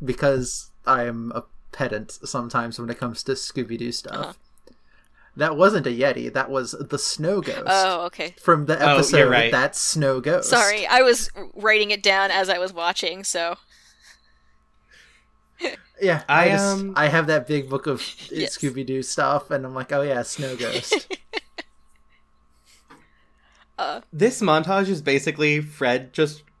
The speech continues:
Speaker 3: nearly murdering a bunch of people.
Speaker 2: Yeah.
Speaker 1: Uh-huh, yeah.
Speaker 2: 'Cause it's
Speaker 1: Um,
Speaker 3: Like,
Speaker 2: the mystery
Speaker 3: Fred
Speaker 2: machine
Speaker 3: almost
Speaker 2: machine.
Speaker 3: runs the vampire. Oh, go ahead, sorry.
Speaker 2: No, no,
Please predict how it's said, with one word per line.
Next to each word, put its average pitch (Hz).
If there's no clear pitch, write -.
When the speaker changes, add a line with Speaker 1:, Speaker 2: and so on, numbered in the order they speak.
Speaker 3:
nearly 135
murdering 123
a 127
bunch 113
of 123
people. 143
Speaker 2:
Yeah. 247
Speaker 1:
Uh-huh, 190
yeah. 139
Speaker 2:
'Cause 240
it's -
Speaker 1:
Um, 131
Speaker 3:
Like, 160
Speaker 2:
the 277
mystery 339
Speaker 3:
Fred 277
Speaker 2:
machine 220
Speaker 3:
almost 190
Speaker 2:
machine. 196
Speaker 3:
runs 185
the 185
vampire. 127
Oh, 165
go 151
ahead, 123
sorry. 110
Speaker 2:
No, 262
no, 240